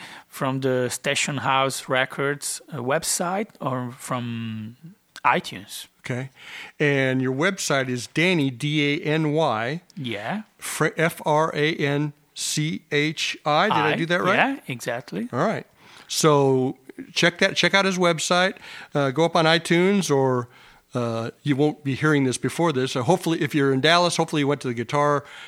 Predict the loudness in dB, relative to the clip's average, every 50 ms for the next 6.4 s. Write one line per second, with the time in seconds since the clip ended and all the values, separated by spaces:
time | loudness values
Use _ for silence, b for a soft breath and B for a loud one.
0 | B B B 0 2 4 4 6 4 4 2 2 0 0 0 0 -2 -4 -6 -12
1 | _ _ 0 2 2 2 0 0 2 2 2 2 0 -2 -2 0 0 0 0 0
2 | 0 -2 -2 -2 -2 0 0 0 0 0 0 -2 -2 -4 -4 -4 -4 -6 -6 -6
3 | -6 -2 2 2 4 4 2 2 0 -4 -10 -14 b b b b b b _ _
4 | _ -4 -2 0 0 -2 -2 -4 _ _ -8 -6 -6 -6 -6 -6 -8 -10 -8 -4
5 | -2 -2 0 0 0 0 0 0 -2 -2 -4 -4 -6 -6 -6 -6 -6 -6 -8 -8
6 | -8 -8 -6 -6 -6 -6 -8 -10